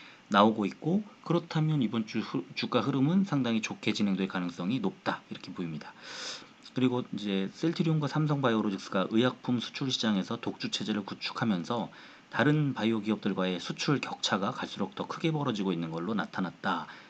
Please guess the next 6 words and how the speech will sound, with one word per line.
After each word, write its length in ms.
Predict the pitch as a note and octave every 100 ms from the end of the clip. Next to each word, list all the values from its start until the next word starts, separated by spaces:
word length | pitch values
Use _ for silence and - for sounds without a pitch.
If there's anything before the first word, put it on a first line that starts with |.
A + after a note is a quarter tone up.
| -
하면서 500 | A#2+ B2 G#2+ F#2 C#3+ - - - -
국내 220 | B2 B2
주요 280 | A#2+ A#2+ A#2
상장 360 | C#3+ C#3 C3+
제약 320 | A#2+ G#2+ G2 G#2
바이오사 600 | G2+ F#2+ F#2+ G#2+ G2